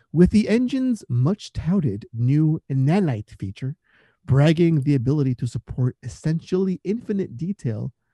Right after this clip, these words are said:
one indie decided to see how far that would go with a whole lot of good boys. So this dude took a picture of his dog laying in bed,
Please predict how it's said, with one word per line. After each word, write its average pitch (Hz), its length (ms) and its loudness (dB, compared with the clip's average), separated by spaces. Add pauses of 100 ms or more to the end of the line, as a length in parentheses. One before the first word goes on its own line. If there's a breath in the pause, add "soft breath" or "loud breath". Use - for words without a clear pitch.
(400)
one 208 420 2
indie 123 300 0
decided 113 580 -4 (460)
to - 80 -20
see 208 180 0
how 202 300 0
far 202 300 -2
that 156 180 -2
would 139 220 -4
go 113 320 -2 (500)
with - 100 -16
a 110 80 -6
whole 151 240 -2
lot 143 140 -2
of 98 140 -8
good 127 200 -2
boys. - 480 -6 (1200)
So 226 280 6
this 233 320 -2
dude 214 440 2 (140)
took 175 380 2
a 165 300 2
picture 180 420 0
of 156 80 0
his 143 180 0
dog 156 420 2
laying 139 360 0
in 123 160 -2
bed, 190 400 0